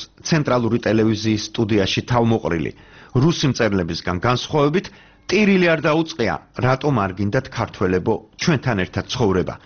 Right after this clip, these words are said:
ჩვენ ხომ ბევრი რამ გვაკავშირებსო. იგი ერთ-ერთი პირველი იყო, რომელმაც უბრალოდ მოსთხოვა გორბაჩოვის ხელისუფლებას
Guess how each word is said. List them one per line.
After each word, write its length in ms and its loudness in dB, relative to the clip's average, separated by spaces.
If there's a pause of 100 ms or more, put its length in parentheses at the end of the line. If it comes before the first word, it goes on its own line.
(160)
ჩვენ 240 0
ხომ 200 0
ბევრი 380 2
რამ 160 0
გვაკავშირებსო. 840 -6 (840)
იგი 260 2
ერთ-ერთი 400 0
პირველი 640 2
იყო, 180 0 (380)
რომელმაც 420 2
უბრალოდ 440 2
მოსთხოვა 680 0 (260)
გორბაჩოვის 680 0
ხელისუფლებას 680 -2